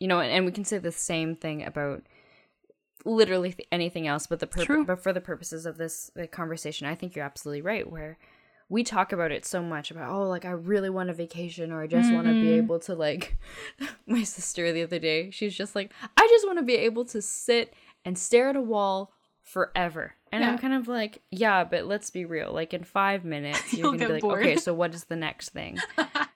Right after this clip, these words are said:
Speaker 1: right? I, I think that maybe, like, that is a, it's a good challenge and reminder for us today is, is to really consider, like, especially when Sundays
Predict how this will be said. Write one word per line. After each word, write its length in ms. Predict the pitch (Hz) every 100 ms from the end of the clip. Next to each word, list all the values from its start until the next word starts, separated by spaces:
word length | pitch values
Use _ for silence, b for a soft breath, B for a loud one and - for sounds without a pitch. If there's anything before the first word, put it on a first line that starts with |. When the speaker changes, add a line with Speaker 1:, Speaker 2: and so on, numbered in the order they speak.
| 233
Speaker 1:
right? 340 | 156 165 - _
I, 140 | 196 -
I 100 | 208
think 220 | 233 240
that 120 | 175
maybe, 240 | 175 175
like, 160 | 170 160
that 120 | 165
is 220 | 156 156 165
a, 160 | 143 -
it's 140 | -
a 40 |
good 200 | 170 170
challenge 460 | - - 143 156 156
and 120 | 147
reminder 380 | 143 143 139 147
for 140 | -
us 160 | 139 -
today 380 | 143 139 143 143 -
is, 280 | 151 143 - b b b -
is 180 | 180 -
to 100 | 185
really 220 | 180 175
consider, 840 | 175 156 - - 156 139 135 147
like, 180 | 151 156
especially 500 | 156 - 180 - 156
when 420 | 147 151 147 143
Sundays 720 | - - 156 165 147 135 139